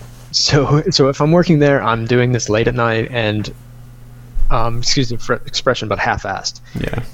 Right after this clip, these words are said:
Speaker 1: And if you can't put your full attention in, then you really can't get a good product.
Speaker 2: Mm-hmm. Yeah.
Speaker 1: And, um, I, I, I guess ultimately I would say advice-wise is if you have, if you have something good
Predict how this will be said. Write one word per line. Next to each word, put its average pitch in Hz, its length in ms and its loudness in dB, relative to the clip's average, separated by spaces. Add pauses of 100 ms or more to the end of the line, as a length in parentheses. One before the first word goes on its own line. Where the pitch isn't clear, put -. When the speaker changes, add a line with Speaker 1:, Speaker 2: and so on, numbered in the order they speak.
(120)
Speaker 1:
And 117 100 -4
if 110 120 -8
you 127 60 0
can't - 220 -2
put 151 120 2
your 139 80 -4
full 123 200 0
attention 117 380 -2
in, 101 120 -2
then 98 100 0
you 101 120 2
really 110 180 2
can't 110 200 -6
get 110 120 -2
a - 20 -6
good 117 160 -6
product. - 440 -4
Speaker 2:
Mm-hmm. 113 220 -4 (280)
Yeah. - 260 -4
Speaker 1:
And, 110 380 -2
um, 101 400 -2 (1500)
I, 135 100 0 (240)
I, 131 100 0 (100)
I 143 80 0
guess 160 320 2
ultimately 120 500 2
I 113 240 0
would 113 140 -2
say 113 240 2
advice-wise 107 600 0
is 101 240 0
if 123 140 -2
you 120 100 2
have, 127 560 0 (1300)
if - 140 0
you 135 80 4
have 143 260 0
something 143 340 0
good 113 340 2